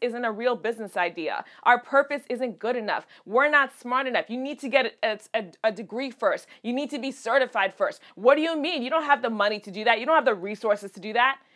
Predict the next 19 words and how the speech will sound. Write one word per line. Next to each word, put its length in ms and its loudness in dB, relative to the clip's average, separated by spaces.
That 320 8
is 260 -4
fool's 680 4
talk. 680 4
Because 340 0
the 140 0
Lord 420 6
will 200 2
abundantly 800 0
supply 640 -2
all 240 4
your 180 -4
needs 280 -6
according 600 -2
to 400 -6
his, 760 2
his 540 4
riches, 480 -2
sis. 520 -12